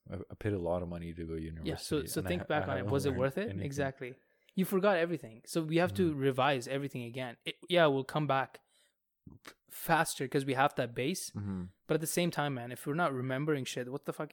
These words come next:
Speaker 2: what the fuck is the point of that? You, we can just
Speaker 1: Yeah.
Speaker 2: teach ourselves that shit from the internet, which is
Speaker 1: W-, well, and that's a common, I guess,
Speaker 2: Mistake?
Speaker 1: s-, saying is,
Speaker 2: Oh.
Speaker 1: like,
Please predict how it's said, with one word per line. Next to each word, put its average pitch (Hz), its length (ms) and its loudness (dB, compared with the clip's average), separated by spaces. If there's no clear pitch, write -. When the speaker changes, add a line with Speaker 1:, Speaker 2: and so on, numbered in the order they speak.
Speaker 2:
what 151 160 -6
the 160 60 -8
fuck 160 100 0
is 151 80 -2
the 139 60 -8
point 143 240 -2
of 127 80 -6
that? 117 180 -6
You, 151 120 -4
we 156 120 0
can 151 120 2
just 92 160 0
Speaker 1:
Yeah. - 20 -4
Speaker 2:
teach - 160 0
ourselves 139 480 -2
that 120 160 -4
shit 120 220 -8
from 139 140 -4
the 127 120 -4
internet, 131 460 -6
which 147 180 0
is 143 180 2
Speaker 1:
W-, - 80 -8
well, 120 100 4
and 123 80 0
that's 131 160 0
a 127 60 -4
common, 92 800 -4
I 87 120 -6
guess, 85 580 -10
Speaker 2:
Mistake? 131 320 -4
Speaker 1:
s-, - 120 -12
saying 90 720 -6
is, - 80 -12
Speaker 2:
Oh. 131 200 -2
Speaker 1:
like, - 320 -8